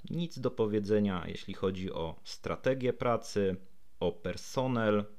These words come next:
o grafik. Tak naprawdę nie masz do powiedzenia nic.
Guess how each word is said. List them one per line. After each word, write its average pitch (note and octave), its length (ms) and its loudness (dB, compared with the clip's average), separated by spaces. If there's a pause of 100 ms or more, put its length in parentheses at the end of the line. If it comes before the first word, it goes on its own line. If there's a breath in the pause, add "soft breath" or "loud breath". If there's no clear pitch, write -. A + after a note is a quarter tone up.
(180)
o G2+ 100 0
grafik. G2 720 -2 (500)
Tak D#3+ 120 -6
naprawdę D#3 580 0 (140)
nie D3+ 100 -2
masz C#3 180 0
do B2+ 100 -2
powiedzenia G#2 560 0
nic. - 340 -6